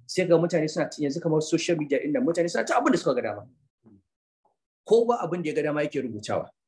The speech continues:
Ya yi ƙazafi, ya yi sharri, ya yi ƙarya, ya yi, ya yi, ai, ai ta dariya. Ko? Shi kuwa malami abin da ya karanta, wannan abin zai kai ka ga wutar jahannama.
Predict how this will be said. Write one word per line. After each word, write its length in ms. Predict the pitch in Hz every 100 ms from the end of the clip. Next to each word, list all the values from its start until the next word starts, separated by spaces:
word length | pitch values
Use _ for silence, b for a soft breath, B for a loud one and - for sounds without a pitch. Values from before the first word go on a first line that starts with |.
| _ - _ _ _ _ _ -
Ya 120 | 117
yi 160 | 113 113
ƙazafi, 520 | - - 110 - 98 95
ya 120 | 113 113
yi 60 |
sharri, 540 | 113 160 151 131 113 98
ya 120 | 113 135
yi 160 | 127
ƙarya, 520 | - 143 127 123 117 104 - _ _ _ _ -
ya 140 | 127
yi, 140 | 127 123
ya 140 | 139
yi, 140 | 139 135
ai, 200 | 160 160 -
ai 80 | 156
ta 120 | 208
dariya. 380 | 160 120 110 95 _ - - _ _ _ 262 _ _ _ _ _ _ _ _ _ _ _ _ _ _ -
Ko? 300 | 180 - _ _ - 101
Shi 240 | - 196 226
kuwa 160 | 190 185
malami 560 | 190 202 180 170 180 185
abin 320 | 185 185 180
da 80 | 165
ya 80 |
karanta, 380 | 170 175 156 160 160
wannan 500 | 165 196 214 208 175 -
abin 260 | 147 175
zai 180 | 165 160
kai 140 | - 151
ka 80 |
ga 80 | 123
wutar 220 | 117 131 123
jahannama. 420 | 131 113 101